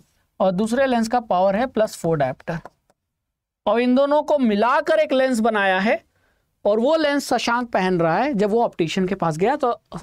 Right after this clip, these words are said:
ऑप्टिशियन ने उसको वो लेंस पहनने को बोला। तो what type of lens will the combination of lenses will be? What type of lens will the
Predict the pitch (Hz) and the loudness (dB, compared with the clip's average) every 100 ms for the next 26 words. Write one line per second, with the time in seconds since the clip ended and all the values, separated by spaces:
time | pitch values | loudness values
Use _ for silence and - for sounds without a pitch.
0 | - - 190 185 202 254 254 240 - 302 | -14 -4 -4 0 -2 0 -2 -2 -2 0
1 | 190 226 214 202 - 147 156 151 151 151 | 2 2 0 -2 -2 -2 -2 -4 -6 -6
2 | 170 _ _ _ _ _ _ _ _ - | -10 _ _ _ _ _ _ _ _ -2
3 | 240 185 285 277 294 302 302 294 285 269 | 0 2 0 0 0 0 0 -2 0 0
4 | 240 226 208 226 247 277 247 240 226 233 | 0 -4 -2 0 0 -2 -2 0 0 0
5 | 240 233 269 277 262 226 214 233 220 247 | 0 0 0 0 -2 0 0 -2 -2 0
6 | 247 202 170 196 196 180 165 - _ _ | 0 0 0 0 0 0 -2 -6 _ _
7 | _ _ _ _ - 208 233 254 247 240 | _ _ _ _ -2 -2 0 -2 0 -2
8 | 233 262 330 311 - 175 208 233 | 0 -2 -2 -6 -6 -2 -2 0